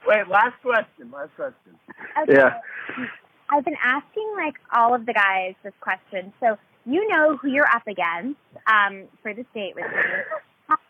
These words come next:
Speaker 2: me, why should I pick you and not the other guy?
Speaker 3: I'd say take the other guy.
Speaker 2: <laughs>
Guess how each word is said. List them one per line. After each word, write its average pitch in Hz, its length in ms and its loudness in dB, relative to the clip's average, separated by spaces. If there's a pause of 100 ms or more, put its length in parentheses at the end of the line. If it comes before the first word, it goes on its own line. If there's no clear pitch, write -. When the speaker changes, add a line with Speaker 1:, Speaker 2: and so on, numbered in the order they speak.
(100)
Speaker 2:
me, 254 140 -6 (300)
why 269 500 4 (100)
should 277 120 -2
I 226 340 2 (100)
pick 226 160 -12 (100)
you 214 640 -6 (100)
and 202 200 -6
not 190 240 -4
the - 80 -10 (120)
other 165 220 -8
guy? - 200 -6 (1300)
Speaker 3:
I'd 127 200 4
say 131 120 8
take 120 260 4
the 123 100 8
other 117 140 8
guy. 113 280 6 (1040)
Speaker 2:
<laughs> - 1900 0